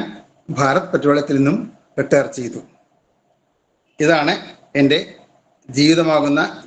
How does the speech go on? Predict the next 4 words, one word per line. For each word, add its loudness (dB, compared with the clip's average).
കലണ്ടർ. 0
അങ്ങനെ 0
മുന്നോട്ട് 2
പോയിക്കൊണ്ടേയിരിക്കുന്നു. -4